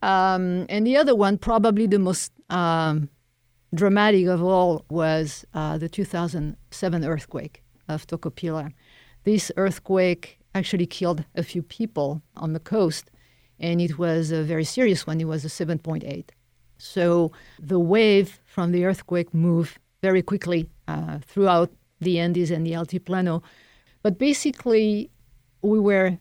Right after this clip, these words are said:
fifty meters away from the summit when I saw our guide turning away from me and starting to show me to move away from the overhang we were. And so I took the radio, and I had my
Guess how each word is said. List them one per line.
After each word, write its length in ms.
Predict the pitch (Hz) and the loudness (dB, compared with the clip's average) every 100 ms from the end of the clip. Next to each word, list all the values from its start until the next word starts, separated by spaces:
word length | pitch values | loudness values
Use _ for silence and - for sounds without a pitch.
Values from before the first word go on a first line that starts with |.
| _ _ | _ _
fifty 380 | - - 226 - | -8 -2 0 4
meters 380 | 220 226 196 160 | 4 6 4 4
away 320 | 180 175 170 | 2 2 2
from 380 | 160 175 165 160 | -2 -2 -2 -2
the 80 | 151 | -4
summit 500 | - 233 160 151 - _ _ _ _ | -4 -2 0 -4 -10 _ _ _ _
when 520 | - 180 175 170 165 - - | -4 0 2 2 0 -4 -6
I 220 | 165 156 | -4 -2
saw 500 | - - 185 180 170 | -4 -2 0 2 2
our 220 | 165 160 | 0 -2
guide 320 | 156 170 170 _ _ | -2 0 -2 _ _
turning 580 | - 190 180 165 160 156 - | -8 -4 -2 0 -2 -6 -6
away 260 | 165 180 220 | -2 0 -2
from 260 | - 170 | -2 -4
me 120 | 160 160 | -2 -2
and 140 | 156 | -4
starting 400 | - - 165 165 | -6 -6 -4 -4
to 160 | - - | -8 -14
show 260 | - 196 | -10 -2
me 120 | 185 180 | -2 0
to 100 | 180 | 2
move 300 | 170 196 175 | 2 2 2
away 400 | 160 165 196 190 - _ _ _ _ | 2 2 0 -2 -8 _ _ _ _
from 560 | - 180 170 170 165 156 - | -4 0 2 2 -2 -4 -2
the 140 | 185 | 0
overhang 600 | 202 202 147 156 143 143 | 2 2 0 -4 -6 -6
we 100 | 160 | -2
were. 340 | 175 151 127 - _ _ _ _ _ | 0 0 -2 -8 _ _ _ _ _
And 520 | 151 185 180 180 170 - | -4 0 0 2 0 -4
so 200 | - - | -14 -8
I 120 | 156 156 | -8 -8
took 200 | - 170 | -6 -2
the 100 | 170 | 0
radio, 440 | 208 170 160 165 | 2 2 0 0
and 200 | 160 160 | -2 -4
I 100 | 165 | -2
had 200 | 170 165 | -2 0
my 300 | 160 151 151 | -2 -2 -6